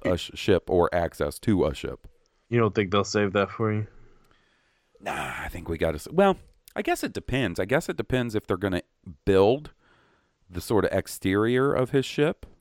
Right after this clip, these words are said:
Speaker 1: like they would, say, for the Falcon. I don't think it'll be that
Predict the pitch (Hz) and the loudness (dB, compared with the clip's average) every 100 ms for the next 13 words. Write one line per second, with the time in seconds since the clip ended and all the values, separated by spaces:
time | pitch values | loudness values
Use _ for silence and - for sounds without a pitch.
0 | - 98 - 98 92 101 98 104 101 - | -4 -4 0 0 2 2 0 -2 -2 -2
1 | 90 78 - 85 95 113 117 107 127 - | -4 -4 0 0 0 -2 -2 0 0 0
2 | 95 80 73 71 69 _ _ 73 | -2 -2 -4 -6 -10 _ _ -14